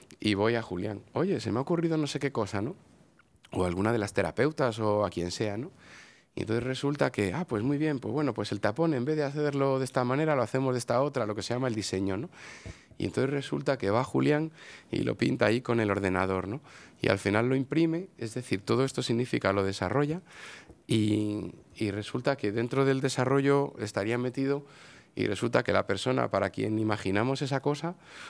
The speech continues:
o con quien imaginamos esa cosa, pues resulta que le va a servir para poder abrir ella solita la botella de agua, supongamos, ¿no? Autonomía personal, que es para mí la palabra clave del ceapat, ¿no?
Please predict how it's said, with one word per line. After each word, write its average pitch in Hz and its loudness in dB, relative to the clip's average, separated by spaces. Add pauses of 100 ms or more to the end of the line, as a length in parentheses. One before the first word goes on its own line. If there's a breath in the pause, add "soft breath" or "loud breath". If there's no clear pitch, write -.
o - 0
con 104 2
quien 101 0
imaginamos 107 0
esa 127 -2
cosa, 151 -4 (500 loud breath)
pues - 2
resulta 117 2
que 117 0
le 110 4
va 107 2
a 113 -2
servir 120 0
para 110 2
poder 113 2 (420 loud breath)
abrir 98 4
ella 113 2
solita 120 0
la 113 2
botella 107 2
de 104 0
agua, 107 2
supongamos, 95 -2
¿no? 156 -6
Autonomía 95 0
personal, 98 -2
que - -6
es 85 -4
para 98 2
mí 107 0
la 110 0
palabra 98 0
clave 101 -2
del 101 0
ceapat, 90 0
¿no? 113 -10